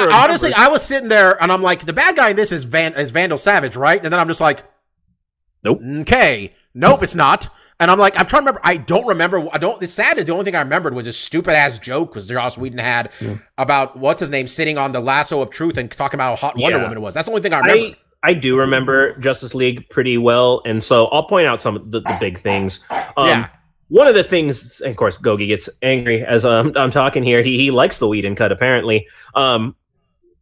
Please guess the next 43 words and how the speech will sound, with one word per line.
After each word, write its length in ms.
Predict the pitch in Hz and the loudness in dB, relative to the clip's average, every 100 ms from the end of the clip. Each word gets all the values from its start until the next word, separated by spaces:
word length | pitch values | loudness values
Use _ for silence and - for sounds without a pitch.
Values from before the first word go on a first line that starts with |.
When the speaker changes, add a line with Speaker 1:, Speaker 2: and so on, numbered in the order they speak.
| - - 131 | -10 -8 2
Speaker 3:
one 220 | 208 233 | 2 4
thing 140 | 233 | 2
Snyder 360 | 185 165 156 143 | 2 0 2 2
really 240 | 127 123 | 2 0
had 320 | 110 120 113 107 | 0 0 0 0
was 220 | 110 98 | -2 -2
the 80 | 104 | -4
benefit 320 | 101 - 98 | -4 -2 -4
of 60 | 90 | -4
hindsight, 500 | 98 92 - 95 107 | -8 -6 -4 -4 -2
right? 300 | 101 101 - _ _ _ _ _ _ _ _ _ _ | -2 -4 -10 _ _ _ _ _ _ _ _ _ _
Like, 340 | 156 123 - - _ | 2 2 -2 -14 _
Whedon 500 | 131 139 214 240 240 | -12 -2 2 4 2
shot 340 | - 180 165 | 2 2 2
some 160 | - 127 | -2 0
new 160 | 123 147 | 2 0
stuff, 440 | - 170 175 - _ _ _ | 2 2 2 -6 _ _ _
but 120 | 156 | 0
he 140 | 160 285 | 0 -4
used 560 | 165 175 151 127 113 - _ _ | 2 4 6 4 -2 -12 _ _
a 120 | - 131 | -2 0
lot. 400 | 120 139 123 131 - - - | 2 2 2 -2 -8 -14 -2
The, 100 | 165 | 0
what 180 | 165 220 | 4 4
you 60 | 190 | 2
see 220 | - 160 | 0 2
is, 120 | 131 - - | 0 -4 -2
oh, 140 | 175 | 0
you 140 | 151 208 | 2 0
did 260 | 147 180 | 2 2
use 180 | 135 131 | 0 -2
a 40 | 117 | 0
lot 220 | 117 107 | 0 -2
of, 200 | 98 95 - | -4 -12 -12
uh, 320 | 117 101 98 - | -6 -4 -4 -8
Snyder's 500 | 123 - 113 95 92 | -12 -4 -2 -2 -6
footage. 440 | - 113 101 95 - _ _ - | -2 0 0 -6 -16 _ _ -2
And 360 | 131 123 127 | 0 0 -2
one 180 | 143 196 | 0 2
thing 140 | 190 | 2
we 80 | 160 | 0
saw 200 | 147 123 | 2 2
is 120 | 117 | 2